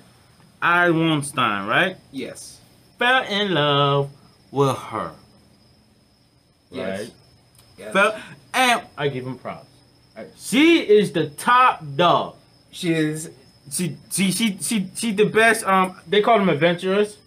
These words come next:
Speaker 2: Yes.
Speaker 1: She, she's number one, right? High up there in ranking.
Speaker 2: Wasn't she known as the Sword Princess?
Speaker 1: Yes, sir.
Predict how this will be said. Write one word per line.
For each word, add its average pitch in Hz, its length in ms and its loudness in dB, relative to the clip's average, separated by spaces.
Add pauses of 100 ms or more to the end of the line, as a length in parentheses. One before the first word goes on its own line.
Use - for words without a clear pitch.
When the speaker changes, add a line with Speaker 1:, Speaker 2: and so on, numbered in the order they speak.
Speaker 2:
Yes. - 460 -12 (120)
Speaker 1:
She, 202 240 -8 (640)
she's 202 260 -4
number 196 260 2
one, 165 420 0 (920)
right? 151 360 0 (200)
High 196 340 2
up 196 200 0
there 185 220 0
in 165 80 0
ranking. 170 520 0 (140)
Speaker 2:
Wasn't 185 320 -6
she 190 140 -6
known 175 260 -6
as 160 280 -2
the 139 160 -6
Sword 151 600 -2
Princess? 170 720 -12
Speaker 1:
Yes, 120 240 -10
sir. 349 180 -14